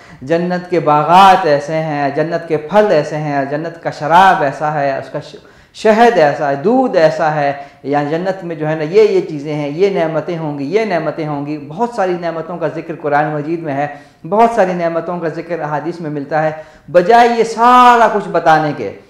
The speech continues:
انہوں نے جو بات کہی، وہ اتنی خوبصورت بات،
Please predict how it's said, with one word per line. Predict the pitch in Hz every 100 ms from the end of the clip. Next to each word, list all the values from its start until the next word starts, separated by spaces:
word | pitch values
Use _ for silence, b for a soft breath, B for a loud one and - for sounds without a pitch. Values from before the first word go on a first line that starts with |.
| B
انہوں | 165 185
نے | 208
جو | 170 165
بات | 123 165 214 214
کہی، | 180 156 139 120 - _
وہ | 147 196
اتنی | 190 247 320
خوبصورت | - 220 214 214 175
بات، | 143 135